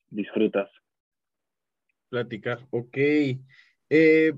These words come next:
Speaker 2: ¿cómo te haces fan de Carolina, Toño? No lo platicamos, pero ¿cómo es que,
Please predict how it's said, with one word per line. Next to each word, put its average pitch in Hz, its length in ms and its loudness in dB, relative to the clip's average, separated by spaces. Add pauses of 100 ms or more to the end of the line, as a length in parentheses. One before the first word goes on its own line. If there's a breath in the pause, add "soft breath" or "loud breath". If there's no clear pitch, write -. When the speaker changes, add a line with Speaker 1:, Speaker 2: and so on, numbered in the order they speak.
(120)
Speaker 2:
¿cómo 208 260 0
te 190 100 0
haces 196 280 -4
fan 175 260 -2
de 151 100 -2
Carolina, 139 520 -6
Toño? 139 220 -6
No 147 120 -6
lo 143 100 -4
platicamos, 131 680 -8
pero 117 220 -6
¿cómo 143 240 -4
es 135 140 -8
que, 120 320 -6